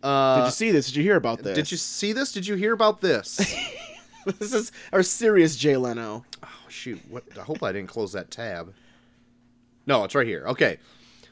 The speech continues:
Speaker 1: So the New Mutants is rumored to be delayed again. <laughs>
Speaker 2: Oh, my God.
Speaker 1: <laughs> And possibly released on Hulu.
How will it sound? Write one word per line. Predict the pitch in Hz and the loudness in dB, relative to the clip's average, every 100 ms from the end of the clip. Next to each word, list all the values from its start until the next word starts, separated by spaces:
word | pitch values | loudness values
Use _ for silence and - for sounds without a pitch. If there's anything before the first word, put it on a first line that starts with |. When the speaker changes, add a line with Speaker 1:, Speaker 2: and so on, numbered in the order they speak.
| - | -4
Speaker 1:
So | - 254 | 2 2
the | 269 | 2
New | 294 381 403 | 0 0 4
Mutants | 311 302 180 165 - | 4 4 2 -2 0
is | 196 185 | 2 2
rumored | 170 170 262 370 320 240 | 0 2 4 6 4 2
to | 208 | 0
be | 233 214 | 2 2
delayed | 147 180 196 240 202 | 4 6 8 8 6
again. | 156 139 247 226 110 110 135 - | 4 6 6 8 4 2 -4 0
<laughs> | - 403 - - | 4 4 4 0
Speaker 2:
Oh, | 311 | 2
my | 233 294 | 2 0
God. | 180 240 240 - 381 - | 2 6 6 4 -4 -2
Speaker 1:
<laughs> | 370 - - 294 - - - - 240 | -2 -2 -4 -10 -10 -18 -18 -16 2
And | 302 392 330 294 - | 6 8 6 4 2
possibly | - 381 415 330 175 165 156 185 | 4 6 6 4 2 4 2 4
released | 190 185 220 262 - - | 4 4 4 0 -4 -2
on | 269 277 311 | 2 2 2
Hulu. | - 285 196 127 98 87 | 2 2 6 6 4 0